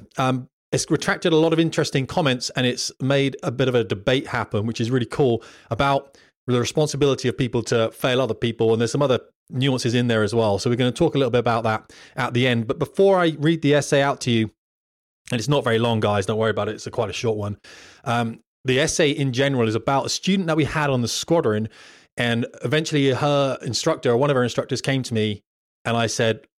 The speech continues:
"Let's just get rid of the trip. Let's just fail it, all right? Because we can then, we can do stuff with her if we fail her, you know what I mean? But if she carries on, we're gonna have problems." Now, this attracted a lot of, uh, negative comments. I'm gonna read some of them out to you now,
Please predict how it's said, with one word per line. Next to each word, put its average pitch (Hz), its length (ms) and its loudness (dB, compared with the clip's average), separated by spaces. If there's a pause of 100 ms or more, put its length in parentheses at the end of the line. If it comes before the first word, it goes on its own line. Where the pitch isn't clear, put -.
(140)
"Let's 120 180 0
just - 120 -6
get 117 120 0
rid 107 80 -2
of 98 40 -4
the 98 80 -6
trip. - 280 -8 (260)
Let's 104 180 -6
just 107 200 -4
fail 107 180 0
it, - 240 -10
all 107 60 -4
right? 117 200 -2 (140)
Because 110 340 -2
we 120 200 -4
can 110 160 -2
then, 107 260 -2 (480)
we 123 100 0
can 107 140 -2
do 110 140 0
stuff 107 240 -4
with 101 160 2
her 90 160 -2
if 107 120 -10
we 101 80 -4
fail 92 240 -4
her, 92 140 -8
you 113 100 -6
know 101 60 -2
what 101 80 -2
I 98 40 -2
mean? 98 140 -4
But 110 140 -6
if 107 60 -6
she - 80 -8
carries 120 280 0
on, 107 300 -2 (300)
we're 110 80 -2
gonna 113 120 -2
have 101 160 -6
problems." 92 360 -2 (440)
Now, 131 280 0 (100)
this 139 140 0
attracted 151 480 0
a - 20 4
lot 135 220 4
of, 120 100 2
uh, 117 120 2
negative 123 340 0
comments. 113 280 -2
I'm 131 60 0
gonna 131 140 0
read 131 160 0
some 127 120 -2
of 120 40 0
them 120 80 0
out 117 180 -2
to - 80 -4
you 110 60 0
now, 107 300 -2